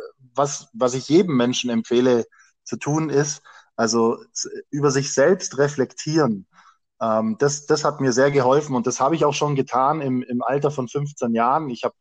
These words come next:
ich hab diese typischen Fragen im Kopf gehabt. Ja, wo will ich hin? Was will ich machen? Und es war schon auch so ein,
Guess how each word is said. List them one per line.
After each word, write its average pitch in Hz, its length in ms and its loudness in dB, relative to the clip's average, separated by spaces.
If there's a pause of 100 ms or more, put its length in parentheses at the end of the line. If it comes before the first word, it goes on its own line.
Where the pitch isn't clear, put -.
(140)
ich 120 140 -12
hab 120 120 -8
diese 117 240 -6
typischen 139 400 -8
Fragen 131 420 -2
im 139 120 -4
Kopf - 260 -4
gehabt. 123 460 -2 (420)
Ja, 123 240 -2
wo 127 160 2
will 135 140 2
ich 127 120 -4
hin? 151 200 -4
Was 127 180 -2
will 120 100 0
ich 120 140 -4
machen? 143 380 -2
Und 117 260 -4
es - 180 -8
war 147 200 2
schon 190 180 2
auch 180 140 2
so 160 180 0
ein, 147 260 -4